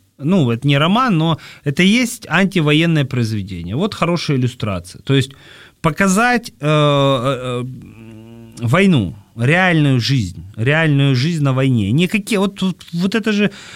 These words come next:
важный момент. Это и есть анти-, антивое-, а, антивоенное вот, эм, состояние такое, да? Ведь, э, имеется в виду не только, э,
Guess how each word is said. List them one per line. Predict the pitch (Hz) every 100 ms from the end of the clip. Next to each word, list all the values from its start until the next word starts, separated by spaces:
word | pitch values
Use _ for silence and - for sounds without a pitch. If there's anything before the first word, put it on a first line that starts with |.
| -
важный | 147 214 233 175
момент. | 196 147 117
Это | 160
и | 247
есть | 269 -
анти-, | 202 180 175
антивое-, | 151 170 - 160 170 170 143
а, | 135 104
антивоенное | 156 160 156 156 170 170 147 139 131
вот, | 127 - - - - - -
эм, | 120 117 113 110 107 107 104 104 107
состояние | 147 - 175 170 135 113 101
такое, | 110 113 107
да? | 156
Ведь, | 147 135
э, | 147 170 175
имеется | 208 214 202
в |
виду | 202 202
не | 208
только, | 208 240 220 190 143 - - - - - -
э, | 131 139